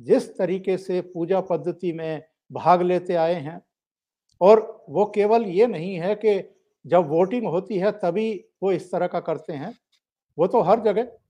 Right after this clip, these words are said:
काठमांडू भी गए हैं, पशुपतिनाथ मंदिर में भी गए हैं, वो केदारनाथ,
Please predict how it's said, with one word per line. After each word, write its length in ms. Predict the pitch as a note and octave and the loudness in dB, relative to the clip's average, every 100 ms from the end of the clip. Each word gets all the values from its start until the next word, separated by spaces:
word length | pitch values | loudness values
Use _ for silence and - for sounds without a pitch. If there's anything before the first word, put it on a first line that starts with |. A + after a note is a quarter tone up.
| _ - | _ -4
काठमांडू 540 | D3+ D#3+ E3+ F#3+ G#3 | -4 -2 -4 0 -2
भी 120 | A3 | 0
गए 180 | G3 G3 | 0 -2
हैं, 260 | E3+ A#3 _ _ _ _ _ _ | -4 -8 _ _ _ _ _ _
पशुपतिनाथ 840 | D3+ F#3+ F3 F3 G#3 G#3 F3+ F3 E3+ F3 | -8 -6 -4 -4 -4 -4 -2 0 -2 -2
मंदिर 300 | D#3+ E3 E3+ | -8 -6 -6
में 160 | F3 | -4
भी 80 | E3+ | -4
गए 160 | D#3 D#3 | -2 -2
हैं, 320 | D3+ F3+ - _ - | -4 -10 -14 _ -4
वो 100 | D#3+ | -4
केदारनाथ, 640 | F3 D3+ E3 G3 G3 G3+ | 0 2 2 2 -2 -6